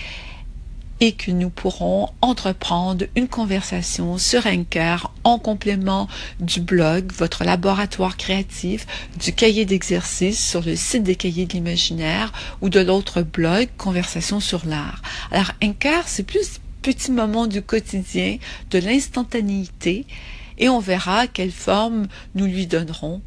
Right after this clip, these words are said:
au fur et à mesure qu'on avancera avec vous. Alors voilà,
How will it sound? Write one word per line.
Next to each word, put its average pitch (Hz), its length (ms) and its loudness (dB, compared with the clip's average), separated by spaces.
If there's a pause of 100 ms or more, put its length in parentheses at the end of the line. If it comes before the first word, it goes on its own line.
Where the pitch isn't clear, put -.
au 185 60 -4
fur 254 420 -2
et 196 80 -2
à 185 80 -2
mesure 175 640 -4 (300)
qu'on 196 180 -2
avancera 185 720 -4 (220)
avec 175 400 0
vous. - 220 -12 (1500)
Alors 175 420 2
voilà, 165 360 -4